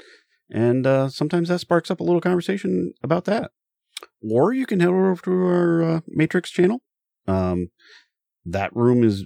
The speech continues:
is definitely growing, and I'm, I'm, I'm really liking Matrix these days. I don't know about you, Leo, but that's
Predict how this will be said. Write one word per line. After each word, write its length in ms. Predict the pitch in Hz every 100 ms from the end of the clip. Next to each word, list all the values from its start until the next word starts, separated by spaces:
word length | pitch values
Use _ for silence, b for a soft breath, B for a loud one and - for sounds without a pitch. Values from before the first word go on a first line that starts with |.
| -
is 160 | 101
definitely 500 | - - 170 156 110
growing, 340 | 95 98 92 98
and 100 | 107
I'm, 200 | 120 -
I'm, 400 | 113 117 104 92 _ _ _ _
I'm 100 | -
really 200 | 254 392
liking 320 | 170 120 98 87
Matrix 400 | 82 - 85 -
these 160 | 87
days. 240 | - 85 87
I 60 |
don't 100 | 110
know 60 | 98
about 220 | 87 78
you, 120 | 78
Leo, 320 | 85 82 85 -
but 160 | 87 -
that's 340 | 98 - -